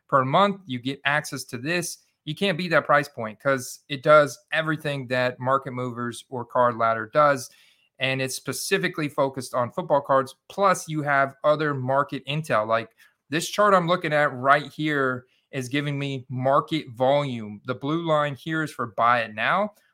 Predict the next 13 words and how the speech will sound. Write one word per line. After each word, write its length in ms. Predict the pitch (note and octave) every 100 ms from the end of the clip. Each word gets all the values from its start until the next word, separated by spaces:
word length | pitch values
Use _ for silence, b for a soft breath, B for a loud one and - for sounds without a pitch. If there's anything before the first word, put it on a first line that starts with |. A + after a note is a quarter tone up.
| _
The 100 | B2
red 300 | A#2 C3+ D3+
line 340 | C#3+ C#3+ C#3 -
is 220 | B2 A#2 C3
auction. 520 | C#3+ - - A#3+ C4 _ -
And 100 | D3+
I 40 |
also 220 | G3 G3+
got, 280 | F#3+ F#3 - b b -
like, 180 | E3
anything 340 | F3+ G3 F#3+ E3+
I 60 |
want, 300 | D#3+ D#3 D#3